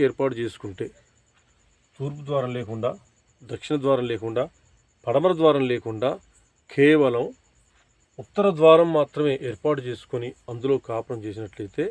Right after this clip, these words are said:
దాన్ని చక్రగృహం అంటారు. ఈ గృహంలో కాపురం చేస్తున్న వాళ్ళకి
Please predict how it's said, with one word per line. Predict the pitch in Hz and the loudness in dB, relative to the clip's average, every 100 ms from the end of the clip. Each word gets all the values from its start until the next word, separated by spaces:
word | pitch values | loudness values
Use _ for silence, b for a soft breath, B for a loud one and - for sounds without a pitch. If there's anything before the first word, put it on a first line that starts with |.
| 247 _ _ _ _ _ _ 143 | -10 _ _ _ _ _ _ 2
దాన్ని | 147 135 120 113 _ _ _ _ _ _ _ _ _ _ _ | 2 2 -8 -12 _ _ _ _ _ _ _ _ _ _ _
చక్రగృహం | 151 - 160 139 135 131 | -4 -2 -4 -2 -2 -2
అంటారు. | 120 120 123 180 262 _ _ _ _ _ _ _ 143 170 | -2 -2 -2 -4 -10 _ _ _ _ _ _ _ -6 -4
ఈ | 220 185 | 0 2
గృహంలో | 196 214 220 202 165 | 2 2 2 2 6
కాపురం | 160 156 151 | 4 4 -4
చేస్తున్న | 139 - 139 131 123 | -6 -8 -6 -2 -2
వాళ్ళకి | 123 117 113 | -4 -8 -10